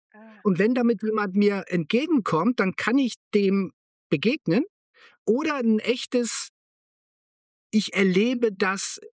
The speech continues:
Speaker 2: somatisch selbst", ja,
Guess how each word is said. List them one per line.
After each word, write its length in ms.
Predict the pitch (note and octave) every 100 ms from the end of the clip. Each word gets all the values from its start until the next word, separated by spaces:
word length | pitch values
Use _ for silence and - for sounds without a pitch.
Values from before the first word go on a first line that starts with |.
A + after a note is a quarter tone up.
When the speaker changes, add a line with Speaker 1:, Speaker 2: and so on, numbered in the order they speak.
| _ -
Speaker 2:
somatisch 920 | D#3+ F3+ F3 F#3+ G#3 G3+ F#3+ - - _ _ _
selbst", 920 | D#3+ C#3+ F#3 G#3+ D#3 - - - - - _ _ _ _ _ -
ja, 260 | C#3 F3